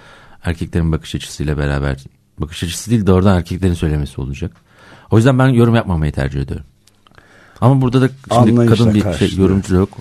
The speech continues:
Speaker 1: yapacak bir şey yok. Ne yapayım yani? Böyle bir durumumuz da var bizim. Sabahları konuşuyoruz, iki erkek, iki, üç erkek. Ama yani. Aa, bugün Sezin Öne'ye bağlanacağız. Neyse. Öyle bir durum da var.
Speaker 2: Evet, on beş termik santralin baca filtresiz iki buçuk yıl daha çalışması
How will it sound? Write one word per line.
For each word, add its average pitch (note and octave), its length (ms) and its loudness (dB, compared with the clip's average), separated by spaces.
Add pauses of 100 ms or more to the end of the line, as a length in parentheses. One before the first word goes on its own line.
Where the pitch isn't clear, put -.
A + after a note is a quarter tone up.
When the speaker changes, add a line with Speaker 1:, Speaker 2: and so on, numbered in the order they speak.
(160)
Speaker 1:
yapacak F2 380 -6
bir - 40 -20
şey F#2 140 -2
yok. C#2 100 -2 (240)
Ne F2 60 -2
yapayım C#2+ 300 -6
yani? C2+ 560 -8
Böyle E2+ 200 0
bir E2+ 140 -6
durumumuz E2+ 460 0
da D2+ 80 0
var D2 200 -2
bizim. C2+ 180 -10 (760)
Sabahları E2 460 -2
konuşuyoruz, E2 520 -4
iki - 200 -8
erkek, D2+ 260 -6
iki, - 240 -10 (120)
üç - 200 -10
erkek. - 260 -8 (280)
Ama D#2 100 -10 (320)
yani. D#2+ 140 -10 (800)
Aa, C3+ 260 4
bugün C3+ 160 2
Sezin B2 260 2
Öne'ye A2+ 260 2
bağlanacağız. D#2+ 580 -2
Neyse. - 300 -6 (580)
Öyle E2+ 180 0
bir - 60 -14
durum D2+ 180 -4
da C2 60 -6
var. B1+ 140 -10 (240)
Speaker 2:
Evet, G2 420 -4
on D3 300 2
beş C3+ 540 0
termik B2 380 2
santralin A2 760 -2
baca B2 280 2
filtresiz A2 680 -6
iki G#2+ 220 -8
buçuk G#2+ 340 -10
yıl G#2 220 -4
daha A2+ 160 2
çalışması G2+ 840 -2